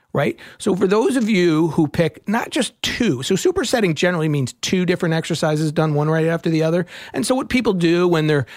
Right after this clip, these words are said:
doing, like, bicep curls and tricep press downs with the cable machines, they may have two cables going, right? So, and so many of you listening are, are guilty of this, and shame on you. <laughs>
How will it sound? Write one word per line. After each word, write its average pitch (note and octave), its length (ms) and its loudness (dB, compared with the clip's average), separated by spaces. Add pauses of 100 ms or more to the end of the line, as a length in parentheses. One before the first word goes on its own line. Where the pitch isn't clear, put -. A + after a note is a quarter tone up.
(160)
doing, E3 200 2
like, D#3 260 -2
bicep D3+ 720 -2
curls C#3+ 580 2
and C3+ 580 -2
tricep D#3 540 -2 (160)
press - 420 -4
downs D3 480 0
with C#3+ 240 0 (300)
the D#3+ 80 0
cable D#3 320 0
machines, F3+ 400 0 (180)
they A#3 140 2
may A3+ 80 4
have G3+ 180 0
two - 240 -2
cables C#3+ 460 0
going, - 280 -6
right? E3 280 -2 (280)
So, D3+ 480 2
and G#2+ 240 -4
so F3+ 400 0
many D#3 220 2
of C#3 80 0
you C3+ 140 0
listening B2 480 -2
are, B2 500 -6 (480)
are A2 140 -4
guilty A2+ 360 -4
of - 120 -10
this, - 260 -10 (100)
and B2 220 -4 (260)
shame C3+ 380 -4
on - 140 -6
you. - 140 -18 (1080)
<laughs> - 0 -